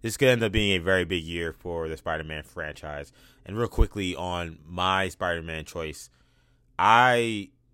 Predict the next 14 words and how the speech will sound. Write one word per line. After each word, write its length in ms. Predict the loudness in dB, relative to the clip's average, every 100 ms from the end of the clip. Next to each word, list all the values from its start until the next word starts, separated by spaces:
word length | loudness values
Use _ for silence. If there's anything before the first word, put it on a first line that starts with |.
| _ _ 4
I 140 | 4
think 160 | 4 2
they, 240 | 0 0 -6
uh, 60 | -18 _ -20
borderline 460 | -4 0 0 -2 -4
have 280 | 2 2 2
to 60 | -6
put 140 | -12
the 80 | -12
nineties 300 | -12 -12 -12
Spider-Man 440 | -14 -14 -16 -20
in 40 | -20
this 160 | -20 -20
movie. 300 | -20 _